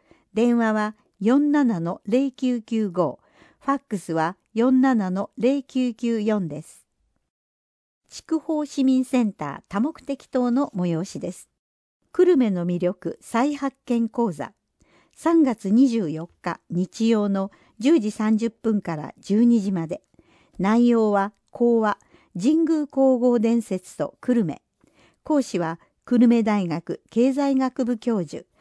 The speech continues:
大矢野英二さん。料金は無料。定員は二十人。先着順です。勾玉ペンダント作り。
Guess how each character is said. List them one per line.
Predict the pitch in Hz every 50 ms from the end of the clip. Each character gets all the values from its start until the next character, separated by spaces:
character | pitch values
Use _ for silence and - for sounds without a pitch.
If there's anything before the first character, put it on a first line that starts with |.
| _ _ _ _ _ -
大 | - 226 262 294 302
矢 | 285 285 277
野 | 269 277 262 -
英 | - 202 208 196
二 | 151 -
さ | 160 - - 135
ん。 | - - _ _ _ _ _ _ _ _ _ -
料 | 196 262 320 320 269
金 | - - 302 285 285
は | 277 277 269
無 | 254 262 269
料。 | 240 226 180 135 - - _ _ _ _ _ _ -
定 | - 240 240 233 233
員 | 226 220 220 208
は | 202 196 202
二 | 202 208 208 196
十 | 202 294 339 320
人。 | 240 175 143 - - - _
先 | - - 226 233 233
着 | - - 220 - 220
順 | 190 185 185 180 180
で | 160 151 196
す。 | - - - _ _ _ _ _ _ _ _ _ _ _ _ _ _ _ _ _ _ _ _ -
勾 | 202 220 240 240 311 320
玉 | - - 311 285 285 277
ペ | - - 254 254
ン | 254 254
ダ | 254 254 247
ン | 240
ト | - 240 226 202
作 | 214 202 - - 147
り。 | 151 -